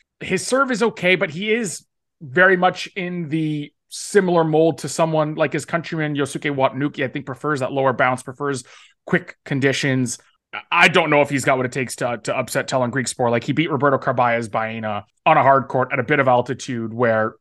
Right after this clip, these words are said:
Carballes Baena just doesn't have a serve to play up, right? So there was always gonna be kind of one-way pressure, at least when it came to the serves in that matchup. So I, I wouldn't be too, I wouldn't credit him too much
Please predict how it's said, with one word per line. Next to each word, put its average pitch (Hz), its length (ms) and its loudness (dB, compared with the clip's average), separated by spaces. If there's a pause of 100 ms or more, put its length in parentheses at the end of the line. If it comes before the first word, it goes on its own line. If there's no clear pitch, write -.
(120)
Carballes 135 380 2
Baena 123 160 0
just 131 400 -8
doesn't 160 200 0
have 139 140 2
a 123 40 -4
serve 123 300 -6
to - 80 -20 (120)
play 104 160 -6
up, 95 180 -8
right? 107 180 -4
So 117 240 -2 (160)
there 175 220 4
was 170 140 6
always 170 240 4
gonna 156 140 2
be 139 260 2
kind 139 240 0
of 117 120 -4
one-way 139 480 -2
pressure, 156 600 -2 (180)
at 156 140 -6
least 147 240 -4
when 135 100 -4
it 131 80 -4
came 127 220 -4
to 135 80 -4
the 117 80 -6
serves 135 400 -4
in 147 80 -4
that 139 160 0
matchup. 160 380 -2
So 139 100 -2
I, 139 140 -4
I - 20 0
wouldn't 147 300 -2
be 139 160 -8 (600)
too, 208 400 4 (300)
I 175 80 6
wouldn't 214 200 4
credit 196 220 2
him 160 120 -2
too 190 200 -4
much 220 380 -2